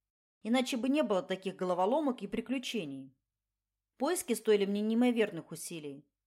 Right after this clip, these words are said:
Пока я исследовала Несессор, даже успела утомиться. Но когда надежда найти что-либо почти угасла, и голову начала сверлить мысль о том, что я так и не пойму, почему они сходили с ума, потеряв его, я нечаянно нащупала в потайном отделении,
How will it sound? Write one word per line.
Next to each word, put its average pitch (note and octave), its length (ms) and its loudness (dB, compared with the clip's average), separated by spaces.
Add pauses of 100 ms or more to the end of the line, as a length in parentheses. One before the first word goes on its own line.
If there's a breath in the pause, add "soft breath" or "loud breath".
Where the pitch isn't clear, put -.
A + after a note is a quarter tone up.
(300)
Пока G3+ 240 2
я A3 160 10
исследовала G#3 520 2
Несессор, G#3 640 -4 (140 soft breath)
даже A#3 280 4
успела B3 340 4
утомиться. A#3+ 800 0 (840)
Но G3 100 -6
когда A#3 260 4
надежда A3+ 440 2
найти A3+ 280 -4
что-либо G3 380 -2
почти G#3 380 -2
угасла, G3 640 0 (100)
и F3+ 80 -8
голову G3 380 4
начала G3 380 -4
сверлить G3+ 480 -2
мысль G#3 280 -4
о G3+ 40 2
том, F#3+ 240 -4
что - 180 -6
я G3 100 2
так F#3+ 240 -4
и G#3 40 -4
не G3 100 -2
пойму, A3+ 320 0
почему G3+ 360 -6
они F3 160 -4
сходили F3+ 400 -6
с - 160 -10
ума, F#3 300 -4 (400)
потеряв F3+ 440 0
его, D3 380 -10 (500)
я A#3+ 120 2
нечаянно B3 480 4
нащупала F#3+ 500 -2
в - 100 -12
потайном G3 500 0
отделении, G3 640 -4